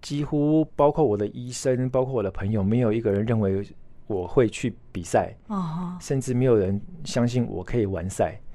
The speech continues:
Speaker 2: 哪里的骨头骨裂？
Speaker 1: 左边脚底板。
Speaker 2: 哦，好痛哦。
Speaker 1: 边边这边，对，很痛。
Speaker 2: 哦。
Speaker 1: 然后就是想去嘛，而且那一年台湾选手大家都放弃了。
Speaker 2: 嗯。
Speaker 1: 那我，我就是觉得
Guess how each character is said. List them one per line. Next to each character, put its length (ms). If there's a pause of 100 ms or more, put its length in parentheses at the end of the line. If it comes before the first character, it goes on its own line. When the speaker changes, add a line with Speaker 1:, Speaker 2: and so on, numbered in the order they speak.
(120)
Speaker 2:
哪 200
里 160
的 100
骨 180
头 160
骨 220
裂？ 320
Speaker 1:
左 160
边 180
脚 140
底 160
板。 260 (680)
Speaker 2:
哦， 100
好 380
痛 0
哦。 0
Speaker 1:
边 120
边 220
这 80
边， 240
对， 180
很 160
痛。 220 (160)
Speaker 2:
哦。 300
Speaker 1:
然 160
后 420 (680)
就 100
是 340 (200)
想 260
去 180
嘛， 220
而 80
且 140
那 100
一 60
年 180
台 100
湾 120
选 100
手 160
大 140
家 100
都 100
放 200
弃 240
了。 80
Speaker 2:
嗯。 280 (120)
Speaker 1:
那 100
我， 240
我 160
就 160
是 100
觉 160
得 220